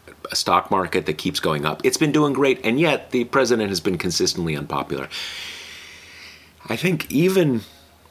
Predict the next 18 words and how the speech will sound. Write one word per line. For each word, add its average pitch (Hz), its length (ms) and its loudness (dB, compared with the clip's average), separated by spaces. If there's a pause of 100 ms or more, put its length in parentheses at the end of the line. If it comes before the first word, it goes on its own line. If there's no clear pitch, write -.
(720)
you 110 60 2
know, 87 100 0
at 90 100 0
a 98 40 0
basic 156 340 4
level, 87 180 4
the 80 60 -4
president's 92 420 2
job 78 380 2
is 80 100 -4
just - 260 0
to 87 40 0
do 95 160 2
the 90 120 0
job 80 360 2
of - 80 -12
being 65 220 -4
president 76 760 0